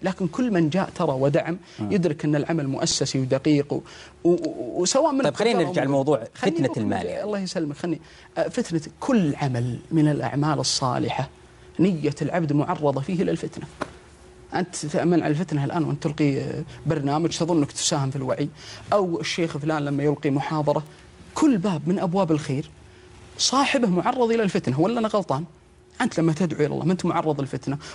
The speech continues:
Speaker 1: وتشترى بالمال. بالمناسبة، قبل جمع التبرعات كان هناك من ال-، الأسر، الأسر الحاكمة أو غيره، يريد يعطيك مال ويحسن إليك، ولم أكن أقبل على كل حال. لكن
Speaker 2: يعني في
Speaker 1: كان
Speaker 2: محاولات كانت
Speaker 1: إي،
Speaker 2: إجراءات.
Speaker 1: من قديم كانوا يعطون، يشترون،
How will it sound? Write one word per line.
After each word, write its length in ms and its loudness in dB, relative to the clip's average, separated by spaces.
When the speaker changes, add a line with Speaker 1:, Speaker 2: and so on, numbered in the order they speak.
Speaker 1:
وتشترى 460 0
بالمال. 300 -4
بالمناسبة، 600 0
قبل 220 2
جمع 200 -6
التبرعات 640 -6
كان 180 -8
هناك 480 -6
من 200 4
ال-، 240 2
الأسر، 600 0
الأسر 320 -2
الحاكمة 460 0
أو 120 0
غيره، 280 2
يريد 220 4
يعطيك 340 -2
مال 240 2
ويحسن 340 -2
إليك، 200 0
ولم 280 2
أكن 200 -2
أقبل 300 -2
على 180 -4
كل 180 -6
حال. 140 -8
لكن 320 2
Speaker 2:
يعني 140 -2
في 100 2
Speaker 1:
كان 120 2
Speaker 2:
محاولات 340 2
كانت 260 -6
Speaker 1:
إي، 60 -8
Speaker 2:
إجراءات. 240 2
Speaker 1:
من 60 2
قديم 360 2
كانوا 280 0
يعطون، 280 0
يشترون، 500 0